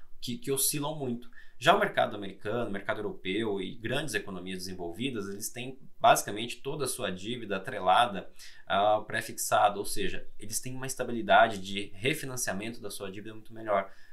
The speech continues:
Basicamente, eles sabem o quanto eles têm que pagar de juros e o quanto eles precisam para reinvestir e pagar os seus juros. O nosso aqui, se você olhar, tá em vinte e sete por cento.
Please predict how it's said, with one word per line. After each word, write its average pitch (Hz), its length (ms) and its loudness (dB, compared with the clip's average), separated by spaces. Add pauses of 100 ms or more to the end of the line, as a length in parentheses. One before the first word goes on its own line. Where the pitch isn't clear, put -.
Basicamente, 104 540 2
eles 104 140 -6
sabem 117 420 4
o 101 80 -4
quanto 98 220 -10
eles - 140 -12
têm 92 140 -8
que 90 60 -10
pagar 90 240 4
de 87 100 -8
juros 117 380 -6
e 123 60 -6
o 120 80 -8
quanto 127 320 -2
eles 120 160 -4
precisam 104 600 0
para 98 280 6
reinvestir 101 880 -4
e - 100 -8
pagar 101 600 4
os 101 160 -10
seus 107 200 -4
juros. 87 300 -10
O 101 80 -6
nosso 127 340 6
aqui, 127 160 -6
se 117 140 -4
você 104 220 -8
olhar, 104 260 6 (220)
tá 120 80 -2
em 135 100 -2
vinte 165 120 -6
e - 20 0
sete 147 200 2
por - 140 -12
cento. 113 320 -2